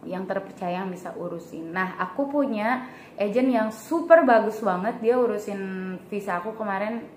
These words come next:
cuman sekitar tiga empat hari, visanya langsung jadi.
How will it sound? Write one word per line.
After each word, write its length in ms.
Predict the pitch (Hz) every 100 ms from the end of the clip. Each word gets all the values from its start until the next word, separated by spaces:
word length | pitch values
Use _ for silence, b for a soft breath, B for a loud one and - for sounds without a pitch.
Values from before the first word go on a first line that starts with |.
| -
cuman 240 | - 190 175
sekitar 420 | 170 - - 165 -
tiga 240 | 175 208
empat 240 | 214 196
hari, 240 | 190 185 202 - -
visanya 400 | - 185 175 180
langsung 380 | 170 165 170 165
jadi. 240 | 160 156